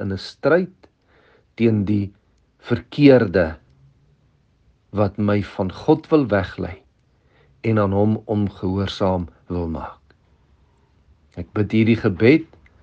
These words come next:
want ek het my almagtige en genadige Vader nodig om my teen hierdie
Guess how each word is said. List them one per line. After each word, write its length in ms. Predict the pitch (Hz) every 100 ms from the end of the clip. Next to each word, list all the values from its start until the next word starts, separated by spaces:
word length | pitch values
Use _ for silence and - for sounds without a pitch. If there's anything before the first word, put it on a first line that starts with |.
| - _ _ - -
want 140 | 98
ek 220 | 120 131 -
het 100 | 127
my 140 | 117
almagtige 1040 | - 123 113 117 123 - - - - 95 87 - _ _ _ _ _ _ -
en 140 | 107 104
genadige 840 | 110 104 110 123 123 117 110 107
Vader 640 | - - 147 139 104 104
nodig 520 | 98 98 113 104 98 - _ - -
om 140 | 101 107
my 140 | 110
teen 220 | 110 117
hierdie 280 | 104 104 101